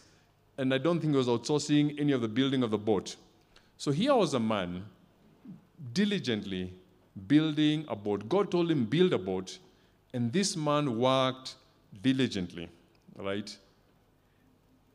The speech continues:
The Titanic sank on its maiden voyage, and Noah, and Noah's Ark survived this whole thing.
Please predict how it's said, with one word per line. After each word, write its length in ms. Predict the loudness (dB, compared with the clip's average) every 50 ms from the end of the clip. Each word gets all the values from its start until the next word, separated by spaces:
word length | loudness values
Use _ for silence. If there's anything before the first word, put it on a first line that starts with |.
| _ _ _
The 100 | -4 -2
Titanic 720 | 0 0 -2 0 2 2 2 2 2 2 0 0 -2 -6 -14 -14
sank 400 | -10 -8 -4 -2 -2 -2 -2 -2
on 100 | -2 -4
its 160 | -4 -6 -4
maiden 300 | -4 -4 -2 -2 -4 -2
voyage, 580 | 2 2 2 2 2 0 -2 -6 -8 -12 -14 -16 -20 _ _ _ _ _ _ _ _ _ _ _ _ _ _ _ 0
and 180 | 2 2 4
Noah, 320 | 4 4 4 4 4 2 0 -4 -6 -6 -6 -6 -6 -4
and 160 | -2 0 4
Noah's 300 | 4 6 6 6 4 2 0
Ark 440 | 0 2 2 2 2 2 -2 -6 -16 -20 -20 -20 _ _ _ _ _ _
survived 680 | _ -6 -4 -4 -2 2 2 2 4 4 2 0 -4 -4
this 160 | -6 -4 -4 0
whole 180 | 0 0 0
thing. 340 | 0 -4 -6 -6 -6 -10 -12